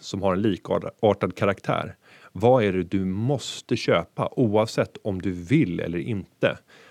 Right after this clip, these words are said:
Och så vill man ju då att det inte ska finnas så många olika alternativ att välja mellan, för då faller det, då är det en öppen marknad.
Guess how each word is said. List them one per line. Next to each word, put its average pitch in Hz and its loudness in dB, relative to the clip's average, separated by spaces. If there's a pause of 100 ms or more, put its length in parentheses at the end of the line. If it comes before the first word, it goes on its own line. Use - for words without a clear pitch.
(180)
Och 117 -6
så 107 0
vill 101 4
man 95 4
ju 90 2
då 85 0
att 82 0
det - -10
inte 82 -10
ska 90 -2
finnas 85 -6
så - -8
många 92 -2
olika 85 -2
alternativ 82 -4
att - -6
välja 101 2
mellan, 87 -2
för - -6
då 92 -4
faller 92 0
det, 82 -4
då 95 -4
är 90 -2
det 73 -10
en 78 -6
öppen - -8
marknad. 82 -6